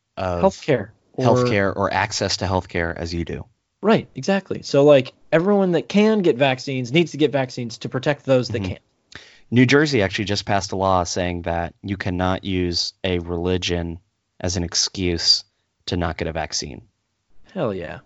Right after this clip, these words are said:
Speaker 1: Very controversial. People were, like,
Speaker 2: You
Speaker 1: laying
Speaker 2: go.
Speaker 1: on the ground screaming on, <laughs> on the state
Speaker 2: <laughs>
Speaker 1: floor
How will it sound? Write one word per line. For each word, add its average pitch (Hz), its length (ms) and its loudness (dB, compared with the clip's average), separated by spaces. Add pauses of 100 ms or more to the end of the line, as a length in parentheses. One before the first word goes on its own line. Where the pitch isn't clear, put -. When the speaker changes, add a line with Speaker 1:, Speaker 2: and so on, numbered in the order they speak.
(160)
Speaker 1:
Very 110 280 2
controversial. 98 600 0
People 92 240 -2
were, 92 80 2
like, 87 160 0
Speaker 2:
You 87 100 2
Speaker 1:
laying 95 280 6
Speaker 2:
go. 95 60 2
Speaker 1:
on 95 60 2
the 95 60 0
ground 90 320 2
screaming 98 920 0
on, 95 240 -10
<laughs> - 640 -8
on 170 280 4
the 123 120 8
state 113 460 2
Speaker 2:
<laughs> - 80 -14
Speaker 1:
floor 98 380 -2